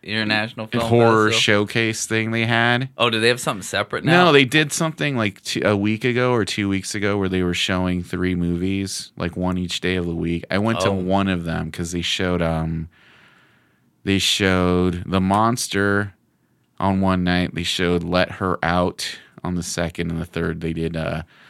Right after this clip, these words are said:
Speaker 2: Sadako versus Kayako.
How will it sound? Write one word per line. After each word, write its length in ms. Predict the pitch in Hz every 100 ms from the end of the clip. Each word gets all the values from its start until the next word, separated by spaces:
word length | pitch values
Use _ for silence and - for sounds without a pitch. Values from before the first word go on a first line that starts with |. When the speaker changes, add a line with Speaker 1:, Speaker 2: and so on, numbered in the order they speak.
| - _ -
Speaker 2:
Sadako 800 | - - 104 92 92 95 90 87
versus 360 | 85 - 87
Kayako. 720 | - 85 85 85 90 90 92